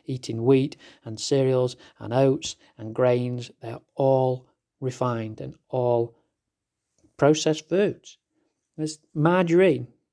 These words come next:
Margarine's one that in the past said, "Oh, you don't eat butter, eat margarine. It's good for you." It's not good for you at all. It's totally, totally processed. It's full of oils. Some have rapeseed oil, some have palm oil, some have sunflower oil.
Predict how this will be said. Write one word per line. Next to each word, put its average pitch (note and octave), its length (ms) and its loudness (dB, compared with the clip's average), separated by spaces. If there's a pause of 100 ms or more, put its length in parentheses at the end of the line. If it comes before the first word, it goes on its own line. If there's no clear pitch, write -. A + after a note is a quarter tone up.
(100)
Margarine's C#3 640 -2
one C3+ 260 2
that A#2+ 140 -4
in B2+ 100 -6
the B2+ 80 -10
past C3 260 -4
said, B2+ 140 0
"Oh, C#3 160 6
you C#3 400 -4
don't D#3 240 2
eat D3 140 -2
butter, C#3+ 180 0
eat C#3 240 -4
margarine. C3 340 -2
It's - 100 -12
good D3+ 180 -4
for A#2 120 -4
you." G#2+ 60 -4
It's - 160 -14 (120)
not C3+ 160 -6
good B2+ 140 -4
for A2+ 140 -8
you A2 80 -4
at A2 140 -4
all. B2+ 260 2 (420)
It's - 200 -20
totally, C#3+ 500 0
totally A#2+ 420 -4
processed. - 760 -4 (480)
It's - 180 -16
full C#3 500 2 (220)
of A2+ 240 -8 (100)
oils. C3 560 0 (280)
Some A#2+ 180 -8
have A2 180 -10
rapeseed C#3 540 0
oil, B2 520 -2
some A2+ 320 -16
have G#2 340 -12
palm C3+ 360 2
oil, B2+ 420 -2
some A#2 240 -14
have G#2 180 -10
sunflower C3 720 2
oil. B2 400 -2